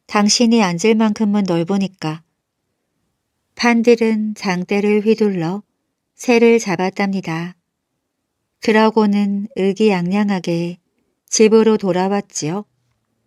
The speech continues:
한 손엔 염소를, 한 손엔 새를 잡고서 말입니다. 하지와 르바이를 기다리던 아내가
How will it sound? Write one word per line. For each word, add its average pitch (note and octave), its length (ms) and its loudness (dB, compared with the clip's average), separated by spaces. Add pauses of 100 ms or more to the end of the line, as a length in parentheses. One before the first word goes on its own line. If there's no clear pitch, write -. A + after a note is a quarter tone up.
(920)
한 A#3+ 260 2
손엔 A3+ 440 4
염소를, F#3 760 -2 (220)
한 G#3+ 200 2
손엔 G#3 500 2
새를 A#3 360 2
잡고서 F#3 920 -4
말입니다. F3+ 800 -2 (1080)
하지와 A3+ 600 2
르바이를 G3 960 -4 (200)
기다리던 G#3 840 0
아내가 E3+ 640 -4